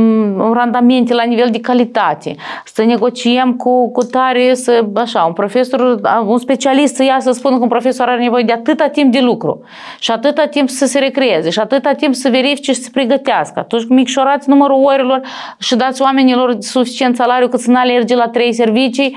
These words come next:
și omul o să-și facă calitativ lucru. Eu nu știu profesori care au salariu decent, făcându-și decent lucru, să aibă nevoie de să-i vină o mamă cu cafeluța.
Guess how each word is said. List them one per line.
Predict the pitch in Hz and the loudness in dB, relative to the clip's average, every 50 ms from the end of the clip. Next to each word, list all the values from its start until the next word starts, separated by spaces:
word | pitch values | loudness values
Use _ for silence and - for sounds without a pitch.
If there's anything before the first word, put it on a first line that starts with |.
| - - - - - - - - _ _ _ _ | -10 -18 -18 -20 -20 -20 -20 -20 _ _ _ _
și | - - - 269 | -12 -6 -2 0
omul | 277 294 302 294 285 269 262 | 2 4 4 4 2 2 2
o | 262 | 0
să-și | 254 254 247 233 - | 0 -2 -4 -4 -2
facă | - 247 233 226 233 196 180 - - _ | -2 -2 -2 -2 -4 -8 -10 -12 -12 _
calitativ | - 220 214 214 202 214 208 202 202 - 214 185 165 180 | -4 -2 -2 -2 -2 -2 -4 -4 -2 -2 -2 -2 0 0
lucru. | 202 233 240 247 226 220 | 0 0 0 0 0 2
Eu | 214 262 262 | 2 4 4
nu | 277 302 | 4 4
știu | 262 - - 247 | 2 2 0 0
profesori | 233 226 226 220 220 240 233 208 226 - 185 180 | 0 0 -2 -2 -2 -2 -2 -2 0 -2 -4 -2
care | - 202 196 208 | -2 -2 0 0
au | 208 208 202 | 0 0 0
salariu | 202 214 208 214 202 196 190 185 180 | -2 -2 0 0 0 0 0 0 0
decent, | 175 175 185 180 - 269 302 359 330 - - - _ _ | 0 0 -2 0 0 -2 -2 -2 -6 -10 -18 -20 _ _
făcându-și | - - 196 - 247 247 226 220 202 175 | -8 -8 -6 -2 -2 0 0 0 0 0
decent | 180 196 190 - 202 180 180 | -2 -2 -2 -2 -4 -2 -2
lucru, | 185 226 302 - - 269 208 - - - - - - _ | -2 -2 -2 -2 -2 -2 -2 -4 -6 -14 -20 -20 -20 _
să | - - 185 | -8 -6 -4
aibă | 185 208 202 208 190 | -2 -2 0 0 0
nevoie | 185 160 156 160 180 180 170 165 | 0 -2 -2 0 0 0 -2 -2
de | 160 160 151 147 143 123 - - - _ _ _ _ _ _ _ _ _ _ _ _ _ _ _ _ | -4 -2 0 0 0 -2 -4 -8 -18 _ _ _ _ _ _ _ _ _ _ _ _ _ _ _ _
să-i | - - 196 185 | -8 -2 -2 -2
vină | 180 185 196 170 165 156 | 0 0 -2 0 0 0
o | 156 | 0
mamă | 160 156 175 190 185 170 165 | 0 0 0 0 0 -2 -4
cu | - - - 147 147 151 151 175 180 - _ _ _ _ _ _ _ _ _ _ _ _ _ _ _ _ _ _ _ _ _ _ _ _ _ | -6 -4 -4 -2 0 0 -2 -4 -6 -12 _ _ _ _ _ _ _ _ _ _ _ _ _ _ _ _ _ _ _ _ _ _ _ _ _
cafeluța. | - - - 175 - 185 170 170 156 147 - - 131 - - | -10 -6 -6 -4 -2 -2 0 0 0 -2 -2 -4 -8 -8 -8